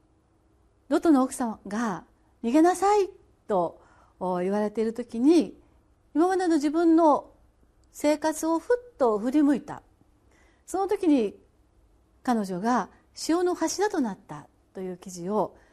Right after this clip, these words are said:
私たちは知っています。私たちが全部をもってイエス様に信じて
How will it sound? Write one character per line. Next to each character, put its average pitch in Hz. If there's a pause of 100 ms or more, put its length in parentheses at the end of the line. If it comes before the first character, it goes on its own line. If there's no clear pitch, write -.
(260)
私 185
た 180
ち 175
は 202 (260)
知 -
っ -
て -
い 175
ま 170
す。 - (1400)
私 349
た 427
ち 320
が 349
全 453
部 403
を 320
も 247
っ 247
て 190 (320)
イ 220
エ 247
ス 254
様 185
に 240 (380)
信 285
じ 196
て 170